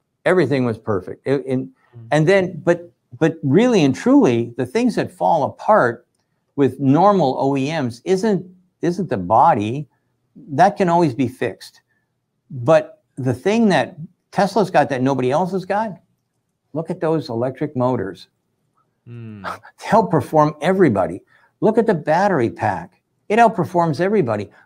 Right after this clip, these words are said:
Speaker 1: Look at the electronics. It outperforms everybody. They've got less wires inside their vehicle because they've got the forethought to know where they can make the shortest cable.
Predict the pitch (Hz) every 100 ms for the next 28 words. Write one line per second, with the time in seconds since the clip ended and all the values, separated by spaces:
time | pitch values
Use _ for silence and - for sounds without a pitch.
0 | - 180 226 226 202 165 160 127 - 226
1 | 247 156 95 - - _ - 156 202 202
2 | - 170 156 131 - 175 165 120 98 -
3 | _ _ _ 202 190 170 156 190 - 180
4 | 170 143 123 135 - 185 185 185 151 131
5 | 160 156 139 139 156 135 147 127 147 151
6 | 143 110 - 226 240 - 135 113 117 -
7 | _ _ _ _ _ 180 175 170 160 160
8 | _ _ _ 131 160 196 226 220 202 185
9 | 156 143 143 139 139 _ 113 - - 160
10 | 151 147 123 _ - - 160 110 92